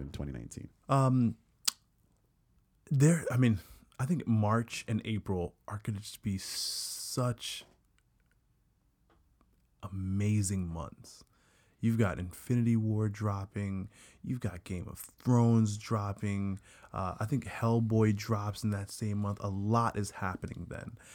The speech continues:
Speaker 2: One of the biggest movies, and I don't even know if it's a big movie, but just a movie I'm really looking for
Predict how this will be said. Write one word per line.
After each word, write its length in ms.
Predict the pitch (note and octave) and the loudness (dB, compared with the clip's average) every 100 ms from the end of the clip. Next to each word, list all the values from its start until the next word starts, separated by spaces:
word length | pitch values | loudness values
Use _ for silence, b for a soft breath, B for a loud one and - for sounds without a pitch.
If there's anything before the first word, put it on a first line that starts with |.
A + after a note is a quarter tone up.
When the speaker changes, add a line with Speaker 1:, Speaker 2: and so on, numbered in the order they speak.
| B B | B B
Speaker 2:
One 180 | A#2 C3 | 4 6
of 120 | B2+ | 6
the 80 | G#2+ | 4
biggest 720 | F#2+ _ C3 C3+ D#3+ D#3+ B2 | 0 _ 2 4 4 2 6
movies, 560 | A#2 B2 F3 F#3+ - - b b b A2 | 6 6 2 -2 -8 -16 b b b -4
and 100 | G#2 | 2
I 80 | G3+ | 4
don't 100 | G#3 | 8
even 140 | D3 | 8
know 80 | A#2 | 8
if 60 | G2+ | 6
it's 120 | F#2 | 0
a 40 | F2+ | -6
big 340 | - A2 G#2+ | 0 0 2
movie, 340 | A#2+ C#3+ F3 | 0 -2 -4
but 220 | B2+ G#2 - | -4 -6 -4
just 200 | G2+ G2 | -4 0
a 20 | |
movie 320 | G2 G#2 G#2 | 0 2 0
I'm 300 | F2+ F2 F#2+ | 0 -4 0
really 340 | A2 A#2 A2+ | 2 4 4
looking 340 | G#2 G#2 A#2 B2 | 2 2 2 0
for 420 | - D#3 E3+ | 2 -2 -2